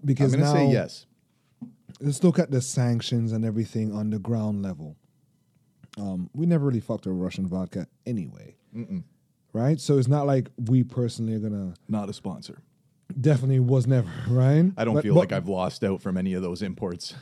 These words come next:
Speaker 1: But hear me out, Craig.
Speaker 2: Okay.
Speaker 1: If Russia comes to you with the bag,
Speaker 2: Mm-hmm.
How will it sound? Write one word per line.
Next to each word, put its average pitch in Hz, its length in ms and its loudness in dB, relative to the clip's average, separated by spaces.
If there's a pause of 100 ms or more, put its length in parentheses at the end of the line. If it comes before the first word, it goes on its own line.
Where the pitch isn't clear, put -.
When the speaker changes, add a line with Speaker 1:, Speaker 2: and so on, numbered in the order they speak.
Speaker 1:
But 190 680 2 (540)
hear 135 280 -2
me 165 240 4
out, 170 300 0
Craig. 87 380 -6
Speaker 2:
Okay. 104 260 -8 (1000)
Speaker 1:
If 110 120 -10
Russia 156 360 2
comes 214 360 6
to 233 100 4
you 220 160 10
with 208 220 6
the 226 120 8
bag, 139 480 4
Speaker 2:
Mm-hmm. 101 360 -4